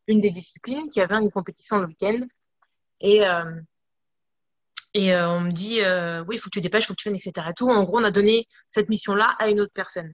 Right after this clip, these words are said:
Et je lui dis, « Très bien, mais moi, on m'a pas prévenu, en fait. C'est moi qui devais faire ça. » C'est-à-dire que mon responsable m'a laissé des tâches à faire et je savais très bien ce que j'avais à faire. Il m'a laissé, il me restait deux jours.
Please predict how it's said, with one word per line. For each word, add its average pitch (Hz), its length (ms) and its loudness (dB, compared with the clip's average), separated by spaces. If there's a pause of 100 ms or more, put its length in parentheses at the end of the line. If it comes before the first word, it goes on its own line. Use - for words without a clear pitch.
(720)
Et 185 100 -6
je 160 60 -8
lui 165 80 -8
dis, « 170 160 -6
Très 175 180 -2
bien, 247 160 2
mais 220 80 2
moi, 220 120 4
on 220 40 4
m'a 185 80 2
pas 175 100 0
prévenu, 202 320 -2
en 190 80 -4
fait. - 160 -10 (220)
C'est - 160 -6
moi 214 140 4
qui 226 100 -6
devais 175 160 -8
faire 175 160 -6
ça. » 180 160 -4 (140)
C'est-à-dire - 340 -8
que 196 80 2
mon 190 100 8
responsable 202 360 0
m'a 180 120 2
laissé 175 220 -2
des 165 140 -4
tâches 175 200 -2
à 165 100 -4
faire 247 280 0
et 185 80 -6
je - 60 -10
savais 175 240 -4
très - 160 -4
bien 202 100 0
ce 196 60 -6
que - 80 -16
j'avais 165 160 -4
à - 60 -10
faire. 226 180 2
Il 202 40 0
m'a 175 80 -2
laissé, 165 240 -12
il 180 60 -6
me 170 60 -2
restait 170 280 -6
deux 170 140 -2
jours. 233 300 2